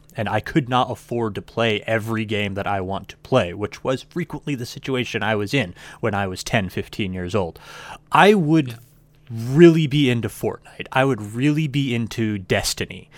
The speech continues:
Speaker 1: which is a game that you buy once or you don't have to buy at all in the case of Fortnite, and it just constantly gives you new things to play. It's a forever game that is either very cheap or doesn't cost anything.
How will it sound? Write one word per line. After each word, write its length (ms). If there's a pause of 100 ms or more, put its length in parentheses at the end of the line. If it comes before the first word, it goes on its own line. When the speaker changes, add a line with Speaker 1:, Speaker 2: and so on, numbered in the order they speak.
(160)
Speaker 1:
which 180
is 120
a 40
game 280
that 100
you 140
buy 260
once 420
or 120
you 100
don't 220
have 140
to 60
buy 200
at 80
all 280
in 60
the 80
case 240
of 100
Fortnite, 400
and 80
it 140
just 160
constantly 500
gives 220
you 80
new 140
things 300
to 80
play. 400 (300)
It's 180
a 40
forever 480
game 320
that 140
is 100
either 280
very 340
cheap 400 (200)
or 60
doesn't 280
cost 360 (280)
anything. 480